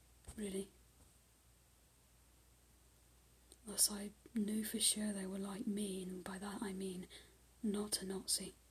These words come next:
It's actually what, a, a big part of what made me want to, to actually find a religion.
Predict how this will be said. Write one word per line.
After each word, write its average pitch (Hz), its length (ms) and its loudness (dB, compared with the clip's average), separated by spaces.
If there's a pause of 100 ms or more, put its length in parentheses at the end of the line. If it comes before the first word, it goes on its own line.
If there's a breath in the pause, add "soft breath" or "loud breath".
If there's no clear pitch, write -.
(2000 loud breath)
It's - 140 2
actually 214 400 0
what, 208 200 0 (680)
a, 202 200 -2
a 208 40 4
big 208 320 -6
part 202 340 -4
of 202 100 0
what 202 200 -2
made 196 260 -2
me 196 120 -2
want 208 300 -4
to, 196 160 -8 (1300)
to 208 160 0
actually 208 540 -2
find 202 400 -2
a 196 80 -4
religion. 202 540 2